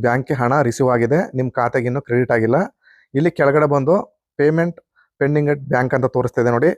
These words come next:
ಅದು ಸಕ್ಸಸ್ ಅಂತ ತೋರಿಸ್ಬೇಕು. ಸಕ್ಸಸ್ ಅಂತ ತೋರಿಸಿದ್ರೆ ನಿಮ್ಗೆ ಪಿ ಎಂ ಕಿಸಾನ್ ಹಣ ಇಪ್ಪತ್ತನೇ ಕಂತಿನ ಹಣ ಜಮಾವಣೆ ಆಗತ್ತೆ ಅಂತ. ಈ ರೀತಿ ನಿಮ್ ಸ್ಟೇಟಸ್ ತೋರಿಸ್ತು ಅಂದ್ರೆ ನಿಮ್ಗೆ ಇಪ್ಪತ್ತನೇ ಕಂತಿನ ಹಣ ಅಥವಾ ಈ ಕಂತಿನ ಹಣ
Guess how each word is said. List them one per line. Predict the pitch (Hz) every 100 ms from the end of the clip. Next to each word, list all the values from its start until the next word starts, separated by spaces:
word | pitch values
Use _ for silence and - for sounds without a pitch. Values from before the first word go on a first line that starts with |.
| -
ಅದು | 120
ಸಕ್ಸಸ್ | 165 120 - 160
ಅಂತ | 147 131
ತೋರಿಸ್ಬೇಕು. | 139 135 - 127 120 - -
ಸಕ್ಸಸ್ | 127 143 143
ಅಂತ | 127
ತೋರಿಸಿದ್ರೆ | 117 123 127 143
ನಿಮ್ಗೆ | 135 127
ಪಿ | 131 127
ಎಂ | 127
ಕಿಸಾನ್ | 120 123 120
ಹಣ | 117 135 208 _ _ -
ಇಪ್ಪತ್ತನೇ | 127 135 127 127
ಕಂತಿನ | 127 120 120
ಹಣ | 123
ಜಮಾವಣೆ | 156 123 120 117 117
ಆಗತ್ತೆ | 110 117
ಅಂತ. | 110 180 214 _ _ _
ಈ | 143
ರೀತಿ | 190 175
ನಿಮ್ | 170 156
ಸ್ಟೇಟಸ್ | 151 143 143
ತೋರಿಸ್ತು | 143 135 -
ಅಂದ್ರೆ | 127 131
ನಿಮ್ಗೆ | 131 123 170 262 -
ಇಪ್ಪತ್ತನೇ | 120 147 143 139
ಕಂತಿನ | 135 127 135
ಹಣ | 120 123
ಅಥವಾ | 170 - 127 139 190 -
ಈ | 131 165
ಕಂತಿನ | 143 131 135
ಹಣ | 120